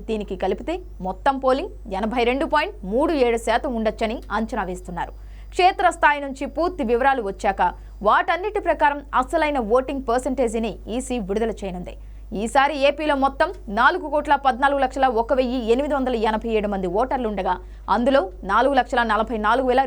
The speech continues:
రెండు వందల పద్దెనిమిది మంది పోస్టల్ బ్యాలెట్ ద్వారా ఓటు హక్కు వినియోగించుకున్నారు. పది జిల్లాల్లో ఎనభై శాతానికి పైగా పోలింగ్ నమోదు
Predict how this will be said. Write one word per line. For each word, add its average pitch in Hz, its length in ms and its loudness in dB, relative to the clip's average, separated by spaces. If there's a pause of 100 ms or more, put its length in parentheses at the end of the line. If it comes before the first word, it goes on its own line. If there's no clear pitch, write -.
రెండు 277 200 -4
వందల 294 160 0 (100)
పద్దెనిమిది 220 380 0
మంది 226 180 -2 (360)
పోస్టల్ 359 420 2
బ్యాలెట్ 233 320 0
ద్వారా 233 200 6 (220)
ఓటు 285 200 0
హక్కు 220 260 -4
వినియోగించుకున్నారు. 190 720 -4 (500)
పది 339 200 4 (120)
జిల్లాల్లో 311 380 2 (220)
ఎనభై 269 320 2
శాతానికి 233 500 2
పైగా 240 220 4 (120)
పోలింగ్ 220 320 0
నమోదు 226 260 0